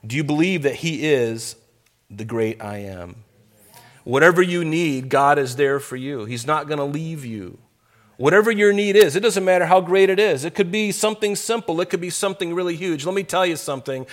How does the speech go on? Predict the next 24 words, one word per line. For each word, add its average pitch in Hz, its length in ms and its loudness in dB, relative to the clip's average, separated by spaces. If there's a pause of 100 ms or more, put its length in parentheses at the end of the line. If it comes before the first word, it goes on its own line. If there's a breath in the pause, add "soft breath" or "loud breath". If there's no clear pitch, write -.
(160 loud breath)
There's 165 220 0
nothing 196 340 2
so 190 240 0
big 165 380 2
in 143 80 -2
this 160 180 -6
world 151 500 0 (160 loud breath)
that 135 160 0
God 156 280 4
can't 151 280 -4
overcome. 135 760 -4 (400 loud breath)
There's 143 180 -4
nothing 233 320 0
too 220 200 -4
small 214 400 4
that 156 140 -2
he 202 120 -4
won't 190 220 -2
stoop 208 360 -4
to 165 80 -4
help 185 300 -4
you 147 100 -4
with 139 280 -4
either. 151 500 -4